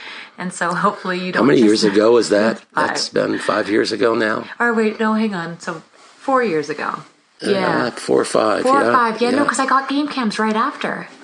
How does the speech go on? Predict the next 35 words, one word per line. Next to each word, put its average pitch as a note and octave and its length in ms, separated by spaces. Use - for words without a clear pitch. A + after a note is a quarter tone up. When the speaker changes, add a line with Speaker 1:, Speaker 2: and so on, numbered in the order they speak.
Speaker 2:
That's - 220
right. - 300
Speaker 1:
That, - 260
yeah, A#3 200
May, G3 380
so G3 260
yeah, A#3 260
five, E3+ 340
five E3+ 440
years F#3+ 180
ago F#3+ 220
and F#3 220
four E3+ 340
years D#3+ 280
ago, D#3+ 220
I D#3+ 80
rigged D#3 340
this D3+ 160
place D3+ 460
with - 140
cameras. - 580
Um, F#3+ 220
Speaker 2:
Yep. - 140
Speaker 1:
so A#3 200
that's A3 280
how G3 180
we G3 60
Speaker 2:
It G3 40
was G3+ 120
Speaker 1:
met. - 60
Speaker 2:
just F#2+ 180
a E2+ 40
tent F2 340
here C#2+ 280
then. C#2 320